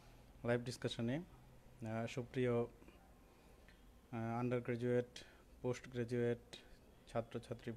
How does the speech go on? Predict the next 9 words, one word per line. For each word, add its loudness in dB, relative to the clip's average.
ভাই 0
ও -2
বোনেরা, -4
আহ, -2
আহ, -4
এবং -2
এক্সপার্ট -2
যারা 0
আছেন। -4